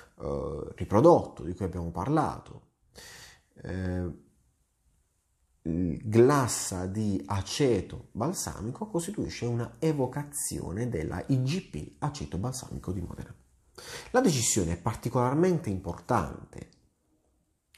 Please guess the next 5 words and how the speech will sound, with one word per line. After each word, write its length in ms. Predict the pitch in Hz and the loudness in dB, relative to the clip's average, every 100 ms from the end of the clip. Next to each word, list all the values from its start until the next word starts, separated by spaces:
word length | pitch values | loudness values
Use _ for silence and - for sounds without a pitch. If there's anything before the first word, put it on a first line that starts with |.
| - - | -20 -4
perché 460 | - 233 220 110 104 | 4 4 8 6 6
va 320 | 131 98 78 - | 2 0 -2 -6
ovviamente 1000 | 90 123 127 85 80 82 - 113 131 - | -2 0 0 -2 -4 -6 -4 -2 -2 -2
a, 380 | 139 98 82 - - - _ _ _ | -2 -2 -4 -12 -20 -20 _ _ _
eh, 280 | 87 85 | -2 -2